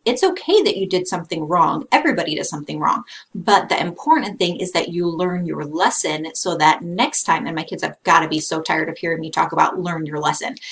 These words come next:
And I don't say it in a mean way, but you have to learn the lesson so that next time you can make a better choice. Like, you're gonna make mistakes. Okay,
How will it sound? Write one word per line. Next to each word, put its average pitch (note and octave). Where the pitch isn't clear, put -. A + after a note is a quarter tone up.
And F#3+
I G#3
don't C#4
say -
it G3
in F#3
a F3
mean F#3+
way, E3
but E3+
you G3
have A3
to G#3
learn G3+
the F3+
lesson F#3
so F#3+
that D#3
next F#3+
time D#3+
you D#3+
can F3
make D#3+
a D#3
better D3
choice. -
Like, -
you're F3
gonna G#3
make F3+
mistakes. -
Okay, F#3